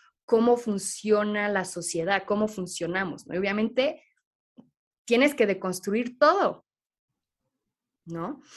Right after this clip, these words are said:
Entonces creo que ahí ya se sembró como una semillita de lo que estoy viviendo no es la única opción, no. Y siempre hay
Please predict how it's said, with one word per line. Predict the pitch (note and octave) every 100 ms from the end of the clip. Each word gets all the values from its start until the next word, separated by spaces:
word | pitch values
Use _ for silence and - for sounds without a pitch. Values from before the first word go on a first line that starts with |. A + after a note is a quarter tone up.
| - -
Entonces | - A#3+ C4+ C#4 C#4
creo | C#4 C#4
que |
ahí | B3+ C4 G#3+
ya | A#3+ A#3+ C4
se | D4+
sembró | C#4+ A#3+ G3 F#3 F#3+ G3
como | G#3+ E3+ F#3
una | F3 G#3+
semillita | - F3 E3 D#3+ F3+ G#3 G#3
de | F3 - - - - _ _
lo | G3+ G3
que |
estoy | G#3+ A3
viviendo | A3 F#3+ F#3+ G3
no | G3+
es | G3 G3
la | F#3+
única | F3+ F3 F3
opción, | F3 F3+ F3 B3+ - _ _
no. | D#3+ D#3 _ _ _ _ _ _ _ _ _
Y | G#3+
siempre | G#3 A3 G3+ G3 F#3
hay | F3 -